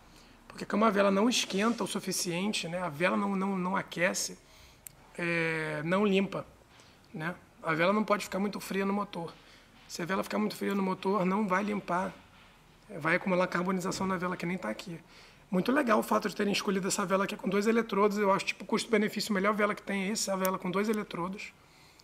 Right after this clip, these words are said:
Você ganha bastante em durabilidade, porque vai alternar entre qual eletrodo vai dar a faísca. E não são velas tão caras. Mas essa vela aqui é grau térmico nove, isso aqui não é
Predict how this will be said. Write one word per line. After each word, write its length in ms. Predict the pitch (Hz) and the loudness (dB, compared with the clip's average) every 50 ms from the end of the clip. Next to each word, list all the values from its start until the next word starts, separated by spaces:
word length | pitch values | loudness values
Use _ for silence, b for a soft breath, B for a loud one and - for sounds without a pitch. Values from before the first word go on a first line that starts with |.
| B B _ | B B _
Você 160 | - - - 180 | -8 -4 0 2
ganha 200 | 175 196 196 185 | 4 4 4 4
bastante 460 | 175 175 - - 208 214 226 - 240 | 4 2 0 0 0 0 0 0 0
em 40 | 220 | 0
durabilidade, 680 | 208 208 202 185 202 202 196 160 170 165 190 202 196 180 | 2 0 0 0 -2 -2 -2 0 0 0 0 0 -2 -4
porque 200 | - - 190 175 | -6 -6 -6 -4
vai 180 | 151 175 175 | -2 0 0
alternar 440 | 180 175 - 175 151 175 170 170 170 | 0 0 -2 -2 -2 0 0 0 0
entre 300 | 170 165 180 175 - - | 0 0 -2 -6 -8 -8
qual 180 | - - 185 185 | -2 2 2 2
eletrodo 340 | 180 175 175 185 180 170 | 2 0 -2 -4 -4 -4
vai 140 | 165 175 170 | -4 -6 -4
dar 140 | 165 165 170 | -2 -2 -2
a 60 | 165 - | -4 -4
faísca. 560 | - 170 156 160 165 214 226 - - 240 233 B B B B B B B B B B B _ _ _ - | -4 -6 -6 -4 -4 -6 -6 -6 -8 -10 -14 B B B B B B B B B B B _ _ _ -2
E 80 | 190 | 0
não 140 | 185 202 202 | 2 2 2
são 120 | - 233 | 2 2
velas 240 | 226 202 202 208 185 | 2 2 0 0 -2
tão 160 | - 247 240 | -2 -2 -4
caras. 500 | 240 226 190 170 170 165 160 - - - - B B B B B B B B B B B B B _ _ _ - - - | -2 -2 -2 -2 -2 -2 -4 -8 -10 -14 -16 B B B B B B B B B B B B B _ _ _ -20 -14 -10
Mas 340 | 185 165 165 175 170 147 151 | -6 -4 -2 -2 -2 -2 -2
essa 300 | 175 180 175 - 214 202 | -2 -2 -2 -2 -4 -4
vela 260 | 175 196 196 202 208 | -4 -4 -2 -2 -4
aqui 220 | 196 - - 214 | -4 -6 -6 -6
é 40 | 208 | -6
grau 200 | 190 214 214 214 | -4 -4 -4 -4
térmico 480 | 208 - 208 185 214 214 214 - 214 220 | -4 -4 -2 -2 0 -2 -2 -4 -4 -4
nove, 500 | 214 202 190 185 190 196 202 196 202 226 240 | -2 -2 -2 -2 -2 -2 -4 -4 -2 -2 -2
isso 180 | 262 254 - - | -2 -4 -6 -8
aqui 300 | 277 269 - - 262 269 | -8 -10 -8 -6 -6 -6
não 240 | 269 294 302 302 285 | -6 -6 -6 -4 -4
é 280 | 262 269 277 294 302 | -4 -4 -4 -6 -8